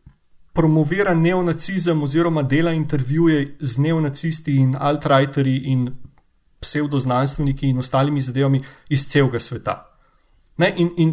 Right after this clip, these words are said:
tukaj zdaj govoriti, da je, da je pač to, da, da, eh, da, ne vem, zavarovalnica Triglav, ki je, by the way, tudi svoj čas oglaševala na, na Nova štiriindvajset, ali pa, recimo, da neko podjetje kupuje novinarje ali pa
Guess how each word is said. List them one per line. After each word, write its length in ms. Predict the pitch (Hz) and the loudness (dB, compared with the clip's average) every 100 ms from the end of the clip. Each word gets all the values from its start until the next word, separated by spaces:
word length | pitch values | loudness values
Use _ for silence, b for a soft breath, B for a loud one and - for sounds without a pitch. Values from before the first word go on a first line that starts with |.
| 160 | -2
tukaj 300 | - 240 240 | -8 -8 -6
zdaj 160 | 185 214 | -2 0
govoriti, 540 | 185 156 165 196 170 143 | 0 2 4 2 0 0
da 80 | |
je, 200 | 143 135 127 131 | 2 2 0 0
da 140 | 135 | -2
je 100 | 127 | -2
pač 300 | 127 139 - - b b - | -4 -8 -8 -16 b b 6
to, 220 | 180 190 170 | 6 6 4
da, 320 | 143 127 120 | 6 4 2
da, 220 | 123 127 120 113 | 0 2 4 2
eh, 300 | 123 117 110 | -2 -4 -4
da, 140 | 117 | -4
ne 100 | 120 120 | -6 -2
vem, 280 | 151 151 123 127 | 0 0 -2 -4
zavarovalnica 960 | 123 123 120 123 117 117 156 156 - 139 | -6 -4 -2 -2 0 0 0 -2 -2 -4
Triglav, 580 | - 139 165 170 151 135 B B | -2 -2 2 2 2 0 B B
ki 180 | - 135 | -4 -2
je, 60 | 120 | 0
by 200 | 127 135 | 0 2
the 80 | |
way, 140 | 139 131 | 0 -2
tudi 160 | 143 - | -4 -8
svoj 220 | 139 135 | -4 -4
čas 260 | 139 135 | -4 -4
oglaševala 560 | 131 127 - 127 123 123 | -6 -8 -4 -2 0 0
na, 320 | 117 110 110 | -2 -4 -6
na 140 | 120 117 | -6 -4
Nova 260 | 117 127 | -4 -4
štiriindvajset, 680 | 139 147 131 123 147 160 165 B B B | -4 -2 -2 -2 -4 -4 -8 B B B
ali 180 | 131 | -2
pa, 140 | 147 147 139 | 4 2 2
recimo, 420 | 139 - 175 165 | -4 -2 0 0
da 120 | 135 | 2
neko 260 | 139 156 175 | 0 -2 -4
podjetje 640 | 147 135 165 165 170 135 B B _ | -2 0 0 0 -2 -2 B B _
kupuje 600 | - 143 - 170 180 175 | -2 -2 0 2 4 4
novinarje 680 | 143 131 120 165 160 131 135 | 2 0 0 0 0 2 2
ali 160 | 120 - | 0 2
pa 140 | 135 | 2